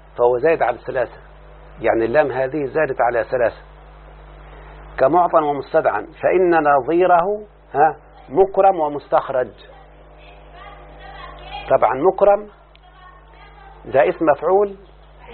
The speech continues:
من الصحيح الآخر يعني، وكذلك مستخرج اسم مفعول من غير الثلاثي لكن صحيح اللام يعني، صح يا شيخنا؟ وكذا إيه؟ أفعل صيغة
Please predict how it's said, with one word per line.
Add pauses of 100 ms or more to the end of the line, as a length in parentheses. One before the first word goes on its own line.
(340)
من
الصحيح (680)
الآخر
يعني، (600)
وكذلك (420)
مستخرج (1040)
اسم
مفعول (400)
من
غير
الثلاثي (360)
لكن
صحيح
اللام
يعني، (880)
صح
يا
شيخنا؟ (720)
وكذا
إيه؟ (1300)
أفعل
صيغة